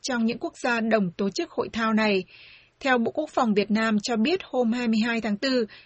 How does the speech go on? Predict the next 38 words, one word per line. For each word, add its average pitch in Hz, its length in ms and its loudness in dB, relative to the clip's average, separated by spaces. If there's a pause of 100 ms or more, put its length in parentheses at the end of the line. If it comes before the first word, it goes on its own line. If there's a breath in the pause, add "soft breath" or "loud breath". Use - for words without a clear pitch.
(120 loud breath)
Việt 226 140 4
Nam 247 300 2
đăng 233 200 0
cai 240 220 2
tổ 214 220 0
chức 311 200 -6
môn 247 280 2
thi 254 220 -2
vùng 208 280 0
tai 233 160 0
nạn 240 260 2
và 202 260 0
sẽ - 220 -8
tham 247 180 -2
gia 233 220 0
mười 214 200 4
bốn 185 220 2
nội 302 160 -2
dung 226 260 -2
thi 254 340 -2
của - 120 -2
Army 220 400 0
Games 226 360 4
hai 226 160 -4
nghìn 214 140 0
không 220 260 -4
trăm 220 200 -4
hai 220 140 -2
mươi 214 40 0
hai. 214 340 -2 (800 loud breath)
Nga 269 160 4
là 254 120 4
nhà 208 260 2
cung 247 240 -4
cấp 320 200 4
thiết 349 140 -2
bị 311 180 2
quân 254 120 2